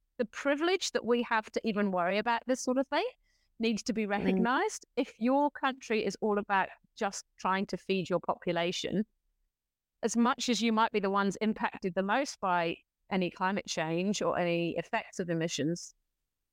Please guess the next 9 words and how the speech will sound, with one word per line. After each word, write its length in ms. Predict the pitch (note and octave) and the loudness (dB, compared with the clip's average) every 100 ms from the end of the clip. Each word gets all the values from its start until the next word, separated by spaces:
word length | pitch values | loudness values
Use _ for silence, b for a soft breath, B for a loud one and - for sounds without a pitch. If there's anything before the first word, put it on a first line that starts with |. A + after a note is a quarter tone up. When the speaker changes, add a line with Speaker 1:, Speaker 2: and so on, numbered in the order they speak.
| _ _ | _ _
Speaker 1:
you, 220 | F#3+ A#3+ G3+ | -2 -2 0
you 220 | F#3+ B3+ | 0 0
really 300 | A3 C#4+ C#4+ | 4 4 2
can't, 380 | - G#3 A3+ D#4 | 0 -2 0 0
you 100 | B3 | -2
haven't 300 | A3+ B3 B3+ | -2 -2 -2
got 120 | A3+ - | -2 -2
the 60 | |
luxury 640 | G3 - - - F#3+ G3 | -2 -2 -4 -2 0 0